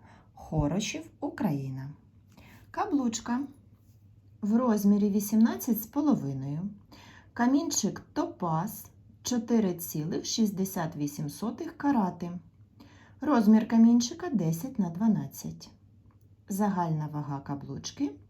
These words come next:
три цілих одна десята грами. До каблучки сережечки. Можна купувати окремо, можна наборчиком, як кому подобається.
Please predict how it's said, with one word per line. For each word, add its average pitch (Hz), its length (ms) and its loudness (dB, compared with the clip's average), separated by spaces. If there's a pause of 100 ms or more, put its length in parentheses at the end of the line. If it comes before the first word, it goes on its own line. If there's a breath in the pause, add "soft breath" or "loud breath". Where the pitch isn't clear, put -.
(140)
три 180 220 -2
цілих 262 480 -6
одна 165 280 -2
десята 208 600 -8
грами. 160 460 -4 (1700 loud breath)
До 220 240 4
каблучки 170 920 -4 (840)
сережечки. 233 1000 -2 (800 loud breath)
Можна 214 460 6
купувати 160 800 -6
окремо, 147 840 -6 (920 loud breath)
можна 226 340 0
наборчиком, 151 760 -8 (300)
як 226 240 -6
кому 170 260 -4
подобається. 143 760 -12